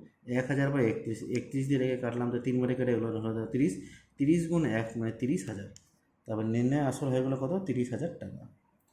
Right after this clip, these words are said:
তো আশা করি বুঝতে পারলে তিন, তেরো নম্বর অঙ্কটা কী করে হলো। তো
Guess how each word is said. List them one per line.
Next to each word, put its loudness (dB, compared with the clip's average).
তো -
আশা 2
করি 4
বুঝতে -2
পারলে 4
তিন, 2
তেরো 4
নম্বর -2
অঙ্কটা -2
কী -2
করে 0
হলো। 0
তো -4